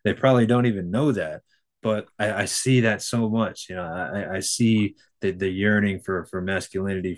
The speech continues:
from women, um, from their men,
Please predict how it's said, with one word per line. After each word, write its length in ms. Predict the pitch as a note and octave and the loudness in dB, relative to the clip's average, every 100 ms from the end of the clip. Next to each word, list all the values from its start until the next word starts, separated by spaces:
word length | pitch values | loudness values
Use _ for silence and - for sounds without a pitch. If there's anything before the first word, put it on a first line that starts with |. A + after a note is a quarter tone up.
| - | 0
from 420 | A2 A2+ A2+ G2 | 4 4 4 0
women, 520 | A2 A2 G2 F#2+ F#2 - _ _ _ _ _ _ _ _ | 0 0 0 -4 -8 -12 _ _ _ _ _ _ _ _
um, 420 | G#2+ F#2 F2+ E2 - _ _ _ | -6 -4 -4 -6 -12 _ _ _
from 220 | - A2+ A2 | 0 2 4
their 120 | G#2 | 4
men, 420 | A#2+ C#3+ A2 A2 | 6 8 6 4